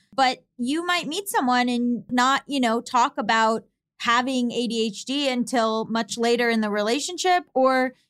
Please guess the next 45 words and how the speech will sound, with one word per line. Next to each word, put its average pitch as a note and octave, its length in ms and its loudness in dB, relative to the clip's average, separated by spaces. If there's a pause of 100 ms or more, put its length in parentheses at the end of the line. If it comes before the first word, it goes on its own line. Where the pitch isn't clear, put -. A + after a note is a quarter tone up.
you A#3+ 140 2
might B3 380 2 (160)
find A#3 280 2
out B3+ 300 2
that C#4+ 140 -4
they C#4 160 2
have C4+ 280 2
some C#4+ 200 -6
sort C#4+ 260 -2
of C4+ 220 0
invisible C4 500 -2
chronic C#4 400 -2
illness. C4 540 0 (280)
Like, B3+ 200 2
I C#4 80 0
think D4+ 200 -4
this G4 160 -2
is F4+ 160 -2
much A3+ 360 0
more A3+ 180 2
common G#3+ 760 0 (300)
than A3 260 2
people A3+ 880 0
are G#3+ 720 2 (200)
open D4+ 320 0
about. F#4+ 400 0 (120)
And, B3+ 160 0
like, A#3+ 180 0
you B3+ 140 0
might B3+ 260 0
see C4+ 220 -2
them B3 240 2
on G#3+ 300 2
an G3+ 200 -2
app C4+ 360 0
and A3+ 120 0
just A3+ 220 -6
get, A#3+ 160 0
like, A#3 160 -4
a G#3 60 -4
picture A#3+ 360 -4
perfect A3 540 -4
view C4+ 240 0
of F3+ 160 -2
them F3 400 -6